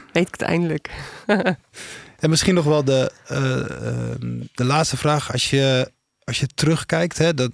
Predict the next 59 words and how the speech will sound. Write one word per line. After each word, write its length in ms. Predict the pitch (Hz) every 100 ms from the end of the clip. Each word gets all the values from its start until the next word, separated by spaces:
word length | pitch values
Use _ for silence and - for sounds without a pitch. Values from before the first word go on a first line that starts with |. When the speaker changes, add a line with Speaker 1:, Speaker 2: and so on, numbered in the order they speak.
| -
Speaker 2:
ja, 140 | -
we 60 | 131 123
hebben 100 | 131
het 80 | 123
net 160 | 127 123
een 60 |
paar 160 | - 123
keer 100 | 131
gehad 280 | - 123 120
over 320 | 123 123 120
de 100 | 117
brug 260 | 113 131 127
tussen 280 | - 117 -
onderzoek 460 | 143 135 110 127
en 120 | - 123
ook 160 | 127
praktijk. 600 | - 120 - 143 170 - - - - - - - - - _
Stel 200 | - -
je 60 | 165
voor 140 | 135 165
dat 140 | 165
we 60 | 165
nou 320 | 160 156 - _ -
een 140 | 147
aantal 280 | 143 165 151
jaren 360 | 139 139 143
verder 300 | 110 147 143
zijn. 320 | 104 92 78 - _ _ _ _
Ehm, 640 | - 139 131 131 131 123 127 - _ _ _ _
wat 180 | 123 -
zou 180 | 165 160
jij 140 | 143
dan 300 | 139 139 143 -
veranderd 540 | - 123 135 170 135
willen 260 | 123 135 117
zien 240 | 135 135
in 140 | 131 123
de 80 | 110
fysiotherapie? 800 | - 156 - 98 90 73 - -
En 160 | - 131
dat 140 | 135
mag 220 | 147 156
ook 100 | 175
nog 220 | 175 165 117
breder 380 | 147 190 180
dan 220 | 147 143 143
jouw 180 | 156
onderzoek 480 | 135 107 98 95 107
zijn. 160 | - 95
Maar 100 | 120
wat 140 | 151
zou 200 | - 156
je 100 | 156
zeggen 220 | 135 139
van, 100 | 120
"Hey, 160 | 123 120
dat 200 | 151 170
is 140 | 165
echt, 300 | 139 151 -